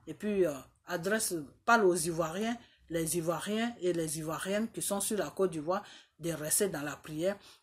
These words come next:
pour que Dieu même puisse, euh, je, comment on appelle ça, euh, délivrer la Côte d'Ivoire, pour que Dieu même puisse faire ce qu'il doit faire sur la Côte d'Ivoire, pour que la Côte d'Ivoire aille mieux.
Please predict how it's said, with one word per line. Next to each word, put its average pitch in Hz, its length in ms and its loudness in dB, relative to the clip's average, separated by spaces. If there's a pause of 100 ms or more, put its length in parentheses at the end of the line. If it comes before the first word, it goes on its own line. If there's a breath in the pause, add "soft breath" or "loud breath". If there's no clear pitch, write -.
pour 160 120 -8
que 196 100 4
Dieu 185 280 2
même 190 220 0
puisse, 196 320 -4
euh, - 1000 -12
je, - 160 2
comment 196 300 0
on 170 100 0
appelle 160 300 -2
ça, 143 240 -4 (720)
euh, 156 220 -6 (120)
délivrer 170 480 2
la 175 120 4
Côte 180 240 2
d'Ivoire, 160 420 -4 (240)
pour 151 100 -10
que 185 120 4
Dieu 170 300 4
même 196 200 2
puisse 190 320 -4
faire 185 300 2
ce - 140 -2
qu'il 180 260 -2
doit 160 160 -2
faire 175 240 -2
sur 196 160 0
la 165 80 -2
Côte 170 240 -4
d'Ivoire, 156 280 -4
pour - 120 -20
que 160 80 -10
la 143 160 -6
Côte 156 180 -6
d'Ivoire 143 340 -10
aille 147 160 -6
mieux. 139 220 -8